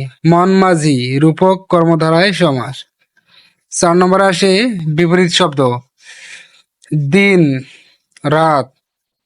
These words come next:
ধনী, দরিদ্র। আদান,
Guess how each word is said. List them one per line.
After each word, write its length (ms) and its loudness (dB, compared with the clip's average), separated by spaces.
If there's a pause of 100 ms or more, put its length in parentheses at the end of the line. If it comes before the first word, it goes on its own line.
(420)
ধনী, 480 2 (760)
দরিদ্র। 400 2 (580)
আদান, 460 0